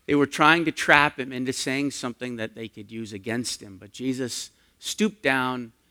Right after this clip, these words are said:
and wrote in the dust with his finger. No one knows what he wrote. Everyone always talks about what he wrote,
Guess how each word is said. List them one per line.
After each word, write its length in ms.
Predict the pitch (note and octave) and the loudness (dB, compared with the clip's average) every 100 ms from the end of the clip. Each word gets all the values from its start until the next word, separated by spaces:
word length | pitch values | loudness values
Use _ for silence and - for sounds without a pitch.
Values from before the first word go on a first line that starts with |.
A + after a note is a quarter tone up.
| _ _ _ | _ _ _
and 240 | - A#2 A#2 | -14 -4 6
wrote 280 | C#3 C#3+ | 6 8
in 120 | C3+ B2+ | 4 0
the 80 | |
dust 380 | G#2+ A#2 A2 - | 0 -2 -2 -4
with 160 | - G#2+ | -12 -14
his 140 | G2 | -12
finger. 420 | - G2+ F#2 F2+ - _ _ _ _ _ _ _ _ _ _ _ _ _ - | -10 -10 -14 -16 -20 _ _ _ _ _ _ _ _ _ _ _ _ _ -2
No 140 | D3 | 4
one 140 | D#3 C3+ | 6 6
knows 280 | C#3 C3 | 4 2
what 140 | A2+ A2+ | 0 -4
he 60 | |
wrote. 360 | G#2+ G#2+ G#2+ G#2+ _ - | 0 2 2 2 _ -2
Everyone 280 | C#3 C#3+ B2+ | 2 4 4
always 240 | A#2 A2 | 2 0
talks 320 | - C#3 C3+ | 4 4 2
about 220 | G#2 G#2 A2 | -2 -6 -4
what 160 | G#2+ | -2
he 80 | F#2+ | -2
wrote, 340 | F2+ F#2 F#2+ | 0 -2 -2